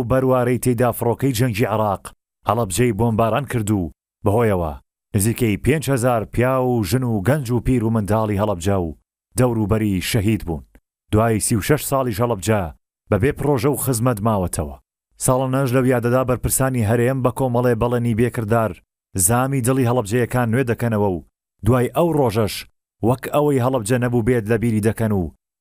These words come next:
بەرپرسەکانی دەسەڵاتی هەرێمیش خۆیان دان بەوەدا دەنێن کە هیچیان بۆ هەڵەبجە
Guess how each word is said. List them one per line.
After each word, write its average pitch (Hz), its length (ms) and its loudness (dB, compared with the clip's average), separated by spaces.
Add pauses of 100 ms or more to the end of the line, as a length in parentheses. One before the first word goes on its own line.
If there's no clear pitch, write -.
بەرپرسەکانی 123 760 -2
دەسەڵاتی 120 460 -2
هەرێمیش 110 400 0 (460)
خۆیان 127 460 2
دان 139 240 0
بەوەدا 127 360 2
دەنێن 104 340 0 (440)
کە 117 60 2
هیچیان 135 520 0
بۆ 110 140 2
هەڵەبجە 107 460 0